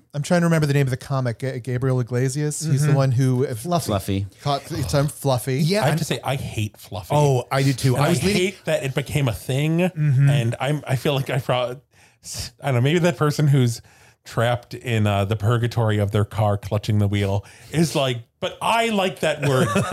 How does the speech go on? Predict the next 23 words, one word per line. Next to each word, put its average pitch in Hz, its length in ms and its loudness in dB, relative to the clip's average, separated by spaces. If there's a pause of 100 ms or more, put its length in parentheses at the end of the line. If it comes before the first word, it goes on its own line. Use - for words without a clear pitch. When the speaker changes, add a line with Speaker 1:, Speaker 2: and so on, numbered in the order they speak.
(100)
Speaker 4:
I 139 160 0
hate 123 420 -4
it. 139 640 -2
<laughs> - 40 -8
Speaker 2:
I 185 140 0
was 226 180 0
leading 190 240 2
a 151 40 2
seminar 160 520 2
to 127 240 0
a - 40 2
youth 123 280 0
group, 117 360 -4
and, 113 480 0
um, 104 400 -6 (240)
this, 107 360 -8
this, 107 380 -8
you 156 80 -10
know, 95 100 -8
gorgeous 120 360 -4
young 123 140 2
Hispanic 123 400 -2
kid 98 300 -6